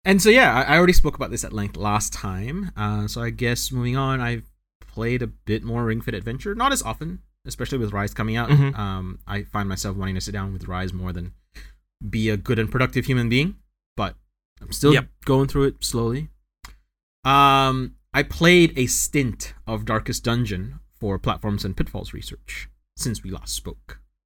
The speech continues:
Speaker 1: on this podcast.
Speaker 2: And how do you feel about this game?
Speaker 1: I'm
Speaker 2: 'Cause I have very complex feelings about this game.
Speaker 1: Uh, the end result of it is I don't like it. Um, I won't play it in my free time. The nitty-gritty of it is that it's a really well done game.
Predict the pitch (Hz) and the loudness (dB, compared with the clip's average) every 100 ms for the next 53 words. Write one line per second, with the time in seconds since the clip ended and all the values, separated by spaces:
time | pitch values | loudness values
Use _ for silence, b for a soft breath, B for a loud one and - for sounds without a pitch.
0 | _ _ 95 87 76 - 120 - - 73 | _ _ -8 -8 -8 -4 -4 -4 -8 -8
1 | - - 143 147 143 135 135 160 175 190 | -10 -4 -2 0 -2 -6 -4 0 2 2
2 | 190 202 - 180 170 165 147 131 135 120 | 0 -2 -2 0 4 4 4 2 0 -2
3 | - 208 247 240 233 208 180 156 127 139 | 2 4 6 6 4 4 2 0 4 6
4 | 170 160 160 170 165 - 165 151 151 - | 6 4 6 6 6 4 4 4 4 2
5 | 135 123 98 92 117 87 58 - - 135 | 0 -4 -4 -4 -6 -6 -4 -2 2 6
6 | 139 135 131 131 113 - _ 127 139 135 | 6 6 4 2 -2 -10 _ 0 4 4
7 | 131 131 127 - _ _ 151 180 170 143 | 2 0 -2 -10 _ _ 4 6 6 4
8 | 131 127 110 - 107 107 98 92 - 107 | 2 0 -2 -2 -2 -2 -4 -6 -6 -10
9 | - - 95 90 87 85 78 101 110 110 | -12 -10 -8 -6 -8 -10 -8 -4 -4 -4
10 | 104 104 95 90 - 95 107 127 151 - | -4 -4 -4 -8 -8 -6 -4 -6 -8 -12
11 | 107 107 104 95 110 110 127 123 98 143 | -4 0 0 -2 -4 -2 0 0 4 6
12 | 143 117 110 101 - 92 - 139 123 104 | 8 6 0 -4 -6 -6 -2 0 0 0
13 | 117 113 107 92 98 95 90 90 82 76 | 0 2 2 0 0 0 -2 -6 -8 -10
14 | - | -16